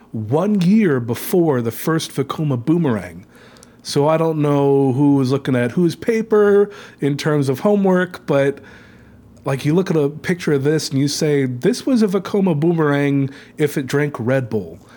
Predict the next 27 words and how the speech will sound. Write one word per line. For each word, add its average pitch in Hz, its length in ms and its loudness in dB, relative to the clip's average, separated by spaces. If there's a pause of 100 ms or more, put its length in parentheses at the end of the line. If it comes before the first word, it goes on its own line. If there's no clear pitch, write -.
(260)
And 120 320 0
it's 147 180 -2
incredible. 131 760 -2
It's 139 220 -2
enormous. 160 600 2
It 135 80 -2
has 139 260 -2
that 131 260 0 (720)
tubular, 160 920 0 (460)
uh, 107 100 -2
here 113 160 -4
we 123 80 -2
go, 110 160 -2
tubular. 107 460 -4 (260)
This 143 200 -2
tubular 165 880 0 (220)
<laughs> 135 220 -6
arch 165 540 -2
of 165 220 -2
a 175 60 2
support 180 460 -2
structure. 202 520 -2
It's 185 220 -2
beautiful. 208 800 0 (340)
It's 147 220 -2
strange. 196 880 0 (520)
And, 147 420 0